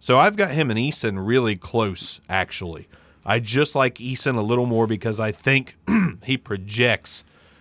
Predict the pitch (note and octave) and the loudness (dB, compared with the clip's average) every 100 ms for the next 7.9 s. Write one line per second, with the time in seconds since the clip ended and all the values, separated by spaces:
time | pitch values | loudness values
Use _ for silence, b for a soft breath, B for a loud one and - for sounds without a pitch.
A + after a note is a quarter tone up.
0 | b A2 A2 G2+ F#2 - _ _ _ _ | b 2 2 2 -4 -12 _ _ _ _
1 | _ _ _ _ _ _ - A#2+ D3+ - | _ _ _ _ _ _ -6 2 2 2
2 | - C#3+ B2 A2+ A#2 D#3 C3 G2 - - | 0 2 2 -2 4 6 6 2 -4 -8
3 | A#2 B2+ A#2 G#2+ A#2 B2 B2 G2+ - - | -2 2 2 2 4 6 4 2 -4 0
4 | A#2 A2+ G2+ G2+ A#2+ G#2 G#2 G#2 - F#2 | 2 2 -2 -4 -2 0 2 2 0 -6
5 | F2 A#2 G#2+ F#2+ - b b b - A2+ | 0 2 2 -2 -10 b b b 0 4
6 | D#3+ B3 B3+ - - E3 F3+ A#3 F3 C#3 | 4 2 -4 -6 0 4 4 2 0 0
7 | D3+ D#3 - E3+ D#3 B2+ D3+ D#3+ | 0 -2 -2 -2 0 2 6 6